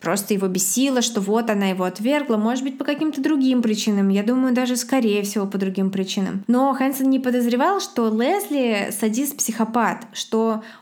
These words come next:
он не просто сделает так, чтобы девушка пропала без вести, а он устроит из этого вот такое вот ужасное шоу. Эм, согласно этой теории, Хэнсон и Дилан в ночь, когда Элизабет видели в последний раз,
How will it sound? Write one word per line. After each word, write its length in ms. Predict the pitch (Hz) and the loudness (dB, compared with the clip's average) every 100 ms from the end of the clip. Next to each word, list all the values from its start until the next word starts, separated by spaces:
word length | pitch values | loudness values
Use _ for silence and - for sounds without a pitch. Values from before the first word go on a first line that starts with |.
| - | -2
он 160 | 240 | 2
не 80 | 247 | 2
просто 440 | 233 294 453 - | 2 0 0 0
сделает 340 | 262 247 233 226 | 0 2 2 0
так, 200 | 220 208 | -2 -2
чтобы 180 | 208 208 | -2 0
девушка 380 | 226 214 - | 0 0 -4
пропала 400 | 196 220 233 214 | -2 0 2 0
без 260 | 208 240 220 | 0 0 0
вести, 220 | 190 - | -2 -2
а 80 | 208 | -2
он 100 | 202 | 0
устроит 420 | 202 202 254 302 | -2 0 0 0
из 140 | 226 214 | -2 0
этого 380 | 233 226 208 | -2 -2 -2
вот 240 | 190 190 196 | 0 -2 -4
такое 340 | 196 220 233 | -4 0 0
вот 340 | 220 196 202 202 | 0 -2 -2 -4
ужасное 800 | 190 190 190 208 226 220 196 196 - 185 | -4 -2 0 0 0 0 0 -4 -12 -12
шоу. 520 | 190 - - - - - | -10 -4 -2 -2 -4 -8
Эм, 280 | - 214 214 | 0 2 2
согласно 440 | 214 226 269 311 | 2 2 2 2
этой 220 | 269 247 254 | 0 0 0
теории, 640 | 247 262 370 339 262 220 | 0 2 2 2 2 0
Хэнсон 420 | 220 294 339 294 | 0 0 0 2
и 120 | 240 | 2
Дилан 520 | 214 247 262 202 196 - | 2 2 2 2 0 -4
в 100 | - | -2
ночь, 300 | 233 277 285 | 0 0 0
когда 420 | 233 220 240 240 | 0 2 2 2
Элизабет 380 | 214 233 214 202 | 2 0 -2 0
видели 240 | 233 214 208 | 0 0 0
в 80 | |
последний 480 | 202 226 240 220 208 | 0 0 2 2 2
раз, 300 | 233 339 - | 2 0 -2